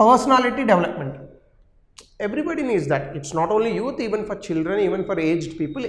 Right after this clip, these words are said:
anyone requires personality development. రెండవది ఏంటి? నేషన్ బిల్డింగ్. నేషన్ బిల్డింగ్ అంటే ఏంటి? జాతి నిర్మాణంలో వీళ్ళు భాగస్వాములు కావాలా. ఈ రకంగానే మనం పంతొమ్మిది వందల ఎనభైలో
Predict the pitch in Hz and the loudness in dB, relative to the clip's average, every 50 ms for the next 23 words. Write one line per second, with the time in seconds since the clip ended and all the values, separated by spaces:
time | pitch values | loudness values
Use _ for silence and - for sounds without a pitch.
0 | 185 180 226 254 254 254 240 214 - - 208 196 202 196 - - 196 175 151 151 | 0 0 2 2 2 2 2 0 -2 0 0 0 0 -2 -4 -4 -2 -2 -2 -2
1 | 165 151 143 143 147 139 135 127 127 135 131 127 - - - - - _ _ - | -2 -4 -4 -4 -4 -4 -4 -4 -4 -6 -10 -12 -14 -14 -16 -20 -20 _ _ -20
2 | - - - - - _ - - - 226 247 277 277 277 269 269 262 262 262 247 | -20 -20 -20 -20 -12 _ 2 4 6 10 12 12 12 12 10 8 6 6 4 2
3 | 202 202 226 254 240 - 262 262 254 240 190 185 185 180 180 196 190 165 151 151 | 4 4 4 4 4 4 2 2 2 2 0 0 0 2 4 4 4 4 2 0
4 | 160 190 214 - - 240 240 226 226 214 226 226 226 214 220 220 214 208 214 220 | 0 -2 -2 -2 -2 -4 -4 -4 -2 0 2 2 2 0 0 -2 -2 -2 -2 -6
5 | 214 208 - - 151 139 156 165 165 190 220 247 269 - - 302 294 262 190 190 | -6 -6 -8 -8 -8 -2 2 4 6 8 8 6 4 2 0 -2 -2 0 0 0
6 | 190 190 196 214 220 220 214 208 196 190 180 175 190 214 233 208 185 185 196 240 | 0 0 -2 -2 -2 -2 -2 -2 -4 -4 -4 -4 -2 -2 -2 -2 -2 -4 -4 -4
7 | 247 180 147 156 156 156 165 147 - - 160 147 139 143 170 202 233 214 156 139 | -4 -4 -2 -2 -2 -2 -4 -6 -8 -10 -10 -8 -6 -6 -6 -4 -2 -2 0 0
8 | 135 139 139 139 147 143 - - - - - - _ _ _ _ _ _ _ _ | 0 -2 -2 -2 -2 -4 -4 -10 -16 -18 -20 -20 _ _ _ _ _ _ _ _
9 | _ _ _ _ _ _ - 208 247 311 330 285 220 196 - 233 226 226 226 226 | _ _ _ _ _ _ -4 0 2 4 6 6 6 4 4 2 2 2 2 2
10 | 240 240 233 220 214 190 185 180 - - 196 196 226 240 302 294 294 285 285 277 | 2 2 2 2 2 2 2 0 2 4 4 4 4 4 2 2 2 4 4 4
11 | 277 277 269 254 208 180 170 170 208 226 202 226 240 240 233 233 233 208 | 4 4 4 4 4 4 4 4 4 4 6 6 6 6 6 4 4 4